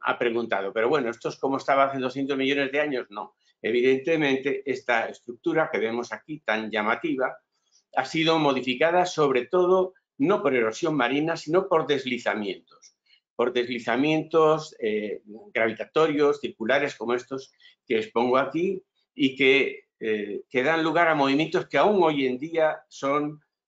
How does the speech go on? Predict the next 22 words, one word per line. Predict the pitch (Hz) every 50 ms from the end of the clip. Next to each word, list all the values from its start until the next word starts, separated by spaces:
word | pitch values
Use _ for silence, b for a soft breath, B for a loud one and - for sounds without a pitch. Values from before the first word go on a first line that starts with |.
| _
eh, | - 117 120 123 - - - -
se, | - - 113 113 110 107 107 104
se | - 123
pueden | - - 151 143 143 143 135
percibir | 143 131 - - 120 120 139 143 139
y | 127 120
se | - 104
pueden | - 127 123 123 120 123 123
ver | 135 139 135 - - _ _ _ _ _ -
en | 127
determinadas | 123 123 - 127 107 113 117 123 131 127 127 123 123 -
cosas. | - 90 90 - - - - - - _ _ _ _ _ _ _ _ _ _ - - - -
Por | - 123
ejemplo, | 123 - - 151 139 110 113 107
se | - 113
ve | 110 123 123 123
en | 120 113
el | 107 104 101 -
cripte, | - 160 190 190 - - - 120 95 - 123
en | 107
los | 101 101 - -
árboles, | 139 139 143 135 135 135 143 135 135 - - _